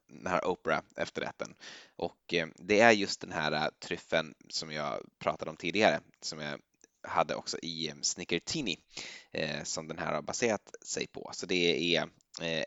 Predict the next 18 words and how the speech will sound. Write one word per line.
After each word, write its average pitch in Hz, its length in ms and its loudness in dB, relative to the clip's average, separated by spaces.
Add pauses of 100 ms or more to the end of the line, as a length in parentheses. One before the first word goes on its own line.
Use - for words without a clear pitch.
ett - 180 -2
ounce 85 400 -2
med 69 400 -10 (140)
sån 67 420 -8 (200)
tryffel, 170 380 0 (480)
eh, 82 480 0
ett - 460 -6
ounce 82 460 -2
med 73 360 -6
crème 80 200 0
de - 60 -8
cacao 113 380 4
och - 240 -4
två - 120 -8 (260)
ounce - 440 -8
med, 69 560 -8
eh, 73 220 -2 (480)
eh, 78 360 -4